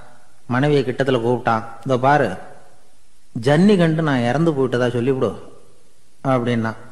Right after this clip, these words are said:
சொன்னாங்க. புரோகிதர் பார்த்தார். "அப்படின்னா ஒரு வழியா இருந்து அவருடைய இறுதி சடங்குகளையும் நானே முடிச்சுட்டு போயிடுறேன்" அப்படின்னார். உள்ள இருந்தவன் யோசனை பண்ணான்,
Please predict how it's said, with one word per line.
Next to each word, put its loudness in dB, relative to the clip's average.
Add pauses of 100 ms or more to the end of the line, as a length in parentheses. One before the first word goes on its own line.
சொன்னாங்க. 2 (800)
புரோகிதர் 6
பார்த்தார். 2 (380)
"அப்படின்னா 6
ஒரு 8
வழியா 6
இருந்து 6
அவருடைய 4
இறுதி 6
சடங்குகளையும் 2
நானே 2
முடிச்சுட்டு 0
போயிடுறேன்" 0 (160)
அப்படின்னார். -2 (920)
உள்ள 6
இருந்தவன் 4
யோசனை 2
பண்ணான், 0